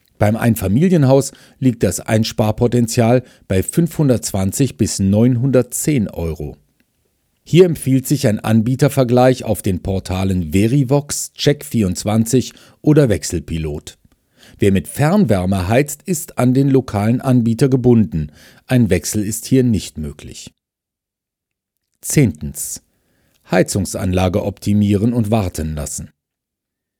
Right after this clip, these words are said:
Bares Geld lässt sich auch nach einer Optimierung der Heizungsanlage sparen, vor allem wenn diese schon älter ist. Hier lohnt sich ein gründlicher Check durch eine Fachkraft, etwa im Rahmen einer Wartung, wie sie auch beim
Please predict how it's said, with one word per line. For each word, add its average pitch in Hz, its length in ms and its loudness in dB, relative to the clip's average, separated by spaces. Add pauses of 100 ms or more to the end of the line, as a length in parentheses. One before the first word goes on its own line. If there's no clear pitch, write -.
(300)
Bares 151 460 0
Geld 101 320 0
lässt 92 260 -4
sich - 220 -4
auch 120 240 2
nach 131 160 -2
einer 117 240 0
Optimierung 117 760 0
der 120 140 2
Heizungsanlage 90 760 -4
sparen, 101 540 -2 (200)
vor - 360 -4
allem 107 260 2
wenn 120 160 2
diese 107 300 0
schon 123 180 -2
älter 92 340 -4
ist. - 300 -12 (380)
Hier 147 140 4
lohnt 151 280 4
sich 165 220 -2
ein 113 100 2
gründlicher 151 560 0
Check - 420 -4
durch 135 220 -2
eine 135 140 -2
Fachkraft, - 680 -6 (240)
etwa - 280 -2
im 110 160 2
Rahmen 104 360 2
einer 113 300 0
Wartung, 117 580 -2 (280)
wie 123 100 2
sie 131 220 -2
auch 107 200 -2
beim 131 240 0